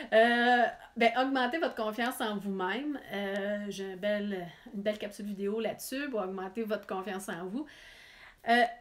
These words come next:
ben, apprenez à vous connaître, évidemment. Euh, apprenez à vous aimer. Euh, arrêtez, là, de, de vouloir plaire à tout le monde. Euh,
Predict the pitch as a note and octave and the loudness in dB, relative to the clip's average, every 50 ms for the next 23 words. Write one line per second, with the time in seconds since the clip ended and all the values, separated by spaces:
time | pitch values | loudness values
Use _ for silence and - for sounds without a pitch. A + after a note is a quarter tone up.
0 | - _ _ - G#3+ G#3 A3 A3 - B3 B3+ D4 F4+ F#4+ B3+ A#3+ - A3 G#3 G3+ | -18 _ _ -2 0 0 0 0 -2 0 0 0 0 -2 -2 -2 0 0 2 2
1 | F#3+ F#3 - C#4+ C#4 - A3+ G3 F#3 G3 F#3+ F#3 F#3 F3+ F#3+ A3+ C4+ C#4 - - | 0 -2 -4 -6 -8 -8 -8 -6 -6 -4 -4 -4 -4 -6 -6 -8 -10 -10 -12 -16
2 | - _ - - G3+ G#3+ G#3+ G3+ G3+ F#3 - - G#3+ A3 B3 A#3+ B3 C#4 E4+ E4 | -20 _ -10 -6 -4 -2 -2 -2 -4 -2 -2 -4 -2 0 0 0 2 2 2 0
3 | B3 G3+ G#3 G3 G3 F#3+ G#3+ G#3+ G#3+ G3+ F#3 F#3 F3+ G3 A#3 - - - _ _ | 0 -2 -2 -2 0 0 0 0 2 0 -2 -2 -4 -4 -6 -10 -12 -18 _ _
4 | - - G3 G3+ G3 G3 F#3+ G3 F#3+ - - - _ _ _ - B3 C#4 D4 D4 | -12 -10 -8 -8 -6 -8 -8 -10 -12 -14 -16 -20 _ _ _ -2 -2 0 0 0
5 | D4 C#4+ C#4 C#4 - E4+ E4+ F4 D#4+ C#4+ B3 A#3+ B3+ B3+ A#3 G#3 G3 F#3+ F#3 F#3 | 0 0 -2 -4 -4 -2 -2 0 0 2 2 2 2 2 0 2 0 0 0 0
6 | G3 F#3 F#3+ G3 G3+ G#3 G#3 G#3+ A#3 C4 C4+ - - - _ - A3 A#3 B3+ C#4 | -2 -2 -2 -2 -2 0 0 0 0 0 -2 -4 -8 -10 _ 0 2 2 2 0
7 | C4+ A#3+ F#3 - - - G3+ F#3+ F#3+ F#3 F3+ F3+ F3+ G3+ G#3+ G#3+ G3+ G3 G3 - | -2 -4 -6 -8 -8 -8 -6 -4 -4 -4 -4 -4 -4 -4 -4 -6 -6 -8 -10 -12
8 | - - - - - - - - - - - - _ _ - - A#3 G#3 G#3+ A3 | -16 -20 -20 -20 -20 -20 -20 -20 -20 -20 -20 -20 _ _ -4 -2 2 2 4 4
9 | A3 A3 A3 A3 A3+ A3 A3+ A3+ A3+ | 4 4 2 0 -2 -2 -2 -2 -4